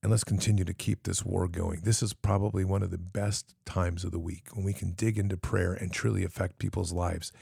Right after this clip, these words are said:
not by weapons of steel, but by the mightiness of the weapons of heaven. Prayer, the mightiness of the sword.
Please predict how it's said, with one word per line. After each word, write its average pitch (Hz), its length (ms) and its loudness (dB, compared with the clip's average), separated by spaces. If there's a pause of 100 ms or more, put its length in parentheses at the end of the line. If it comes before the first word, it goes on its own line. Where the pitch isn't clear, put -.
(380)
not 101 280 0
by 95 120 0
weapons 95 480 2
of - 120 -6
steel, 87 440 -2
but 90 140 -6
by 92 160 0
the 92 80 0
mightiness 92 500 2
of - 80 -4
the 92 80 -2
weapons 87 540 -2 (180)
of 78 120 -2
heaven. - 340 -4 (520)
Prayer, 82 380 4 (420)
the - 60 2
mightiness 90 440 4
of 80 80 -2
the 78 60 -2
sword. - 440 -2